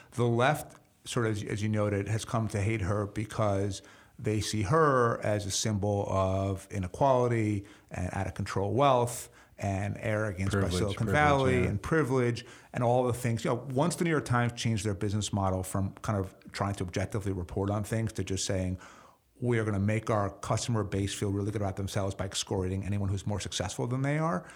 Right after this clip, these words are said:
Speaker 1: um, then she was kind of fucked on the left. And the problem on the right is they believe that Facebook discriminates against them, and they have some examples that maybe have some, some, a,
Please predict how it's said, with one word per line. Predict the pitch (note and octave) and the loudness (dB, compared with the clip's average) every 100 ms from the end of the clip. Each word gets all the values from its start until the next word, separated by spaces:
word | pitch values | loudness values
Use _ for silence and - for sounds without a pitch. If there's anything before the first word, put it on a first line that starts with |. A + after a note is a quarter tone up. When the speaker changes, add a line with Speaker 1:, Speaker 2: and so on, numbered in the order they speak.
| - - | -14 -2
Speaker 1:
um, | A2+ G#2 G2 G2 - | 2 2 2 0 -2
then | A#2 A2 | -2 -2
she | - | 0
was | G2 - | -4 -2
kind | G2+ | -4
of | F#2 | -4
fucked | - G#2 - | -4 -4 -2
on | F#2 | -2
the | E2 | 0
left. | G#2 D#3 - - - - _ - | 0 0 -6 -16 -20 -20 _ -2
And | C3 A2 | 0 0
the | |
problem | - D#3+ D#3 C3+ | 2 4 4 4
on | A#2 | 4
the | |
right | C3 F#3+ G3 | 4 2 2
is | B2+ A#2+ - - | 0 -2 -2 -4
they | G#2+ E3 | 2 2
believe | D3 A#2+ A#2 D#3+ D3+ A#2+ G#2+ | 4 2 2 4 4 2 0
that | A2 | -4
Facebook | - A2 - G2+ | -2 -2 -2 -6
discriminates | - - A2 G2+ F#2+ F#2 - - _ | -6 -2 0 2 0 -2 -8 -14 _
against | A2 G#2 A2+ G2 - | -8 -2 -2 0 -4
them, | E2 D#2+ G#2+ A#2+ - - - | -4 -2 -2 -4 -10 -20 -6
and | B2 | 0
they | B2 | 0
have | G2+ C3 C3+ | 2 2 2
some | C#3 B2 | 0 0
examples | A#2+ A2+ G2+ A2 G2+ | 2 0 2 0 0
that | G#2 - | -2 -2
maybe | A2+ G#2 G2 | -2 0 0
have | G2 G2 F#2 | 0 -2 -4
some, | - F#2+ - | -4 -6 -6
some, | G#2+ G#2 - - _ | -6 -6 -8 -18 _
a, | - | -10